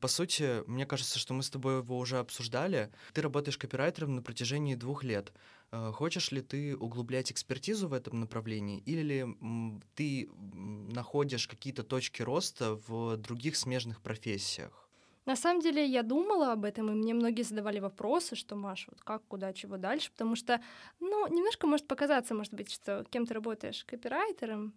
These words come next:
Speaker 2: и какой-то, знаете, проскальзывает, ну, по крайней мере, у меня такое было, что, например, ну, такая лёгкая несерьёзность. Но на самом деле это давно не так. И сфера копирайтинга, очень можно зарабатывать хорошие деньги на сфере копирайтинга, и очень можно в этом углубиться, и реально очень классные проекты,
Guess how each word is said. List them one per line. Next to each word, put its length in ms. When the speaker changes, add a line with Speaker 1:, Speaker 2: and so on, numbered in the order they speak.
Speaker 2:
и 60
какой-то, 440
знаете, 260
проскальзывает, 640
ну, 120
по 80
крайней 220
мере, 120
у 20
меня 120
такое 240
было, 400
что, 180
например, 340
ну, 140
такая 320
лёгкая 300
несерьёзность. 960
Но 60
на 80
самом 220
деле 180
это 140
давно 260
не 120
так. 340
И 80
сфера 280
копирайтинга, 920
очень 480
можно 720
зарабатывать 460
хорошие 380
деньги 320
на 160
сфере 260
копирайтинга, 600
и 20
очень 280
можно 320
в 60
этом 240
углубиться, 560
и 80
реально 320
очень 240
классные 300
проекты, 580